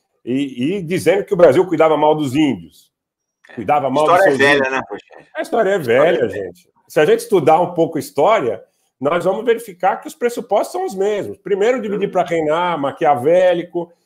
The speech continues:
Speaker 1: é, depois a ideia de criar a, a, a sensação de menos-valia, que a gente não sabe cuidar, que a gente não sabe administrar, que a gente precisa de uma supervisão, que tem uma superioridade intrínseca do norte em relação ao Brasil.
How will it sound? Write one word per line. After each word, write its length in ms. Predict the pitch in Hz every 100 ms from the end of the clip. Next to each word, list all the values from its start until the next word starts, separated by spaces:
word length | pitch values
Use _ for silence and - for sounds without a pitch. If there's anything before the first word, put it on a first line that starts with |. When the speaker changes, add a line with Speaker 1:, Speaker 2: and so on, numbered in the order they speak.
| _ _
Speaker 1:
é, 280 | 120 131 123
depois 500 | 123 156 240 180 190
a 80 | 185
ideia 560 | 160 135 156 165 156 143
de 160 | 127
criar 680 | 135 151 143 143 147 139 135
a, 80 | 127
a, 380 | 127 110 107 110 127
a 40 |
sensação 480 | - 151 156 135 151
de 60 |
menos-valia, 720 | 143 147 131 131 135 185 190 156
que 80 |
a 40 | 120
gente 160 | 151
não 80 | 147
sabe 220 | 131 127
cuidar, 480 | 131 165 156 170 160
que 80 | 143
a 20 |
gente 120 | 120
não 60 | 127
sabe 200 | 131 127
administrar, 760 | 127 143 160 - 160 151 147
que 60 | -
a 40 |
gente 120 | 113 123
precisa 160 | -
de 60 | 127
uma 140 | 127
supervisão, 760 | 120 123 135 127 151 147 147 139 _ _ _
que 120 | 135
tem 160 | 135 165
uma 180 | 165 -
superioridade 840 | 170 165 160 156 151 143 147 147
intrínseca 760 | 143 - 143 156 156 135 143 135
do 100 | 139
norte 420 | 135 147 143 135
em 60 |
relação 400 | 123 143 135 139
ao 80 | 139
Brasil. 640 | 147 175 143 139 160 160